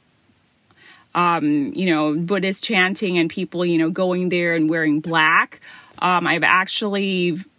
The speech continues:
seen, um, funeral, Bu-, Buddhist funerals where the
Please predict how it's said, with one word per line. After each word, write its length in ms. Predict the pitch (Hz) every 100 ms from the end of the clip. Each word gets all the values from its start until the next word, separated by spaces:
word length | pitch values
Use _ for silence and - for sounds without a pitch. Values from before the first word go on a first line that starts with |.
| _
seen, 840 | - - 214 214 214 240 262 254 -
um, 680 | 180 175 170 165 160 151 165
funeral, 840 | - 202 185 175 180 180 175 160
Bu-, 300 | 175 170 202
Buddhist 420 | 180 208 196 202
funerals 500 | - 190 185 180 208
where 240 | 208 180 170
the 600 | 175 165 147 135 131